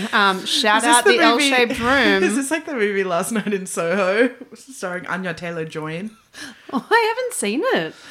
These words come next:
Speaker 2: It's kind of bedsit in London, dark energy.
Speaker 1: Okay. Yeah, this was, hmm, anyway, I'm, maybe that's what I'll do in September. Um, you know, I had a little lunch at Florian.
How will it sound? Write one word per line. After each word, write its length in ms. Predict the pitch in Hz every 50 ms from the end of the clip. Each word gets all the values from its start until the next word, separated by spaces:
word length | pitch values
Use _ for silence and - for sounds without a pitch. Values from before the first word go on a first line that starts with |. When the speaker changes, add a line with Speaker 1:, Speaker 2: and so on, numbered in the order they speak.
| - - 226 185 -
Speaker 2:
It's 280 | - - 220 214 -
kind 260 | - - - 233 240 277
of 140 | 311 254 -
bedsit 400 | 185 170 170 165 - - 170 165
in 140 | 160 156 151
London, 680 | 147 151 160 160 160 156 156 156 165 165 160 - - -
dark 300 | - 156 147 147 156 -
energy. 680 | - 151 151 156 160 156 - 139 139 151 165 185 190 190 _ -
Speaker 1:
Okay. 500 | 320 381 381 - 370 302 285 294 330 370 - _ _ _ _ _ - - - - - -
Yeah, 120 | 339 403
this 260 | - 415 427 - - -
was, 500 | 523 508 508 508 - - - - - _ _ -
hmm, 160 | 311 349 311 214 - -
anyway, 540 | 320 370 381 269 208 180 175 175 190 214 214
I'm, 260 | 220 240 254 247 247 269 - - _ _ _ -
maybe 340 | 202 208 247 294 302 294 285
that's 240 | 262 208 175 - -
what 80 | 196 180
I'll 100 | 175 170
do 100 | 170 170
in 140 | 160 160 170
September. 760 | - - 160 - - - 175 180 185 185 180 165 160 165 165 - - - - - - - - -
Um, 520 | 214 185 180 180 180 175 170 170 175 175 - - -
you 80 | 403 427
know, 160 | 440 415 403
I 20 | 349
had 80 | 370 370
a 40 | 381
little 180 | 370 277 254 220 208
lunch 300 | 190 190 190 214 208 -
at 140 | 180 - -
Florian. 1200 | - - - - 185 190 202 208 226 226 226 233 233 226 226 226 226 226 226 226 233 233 233 226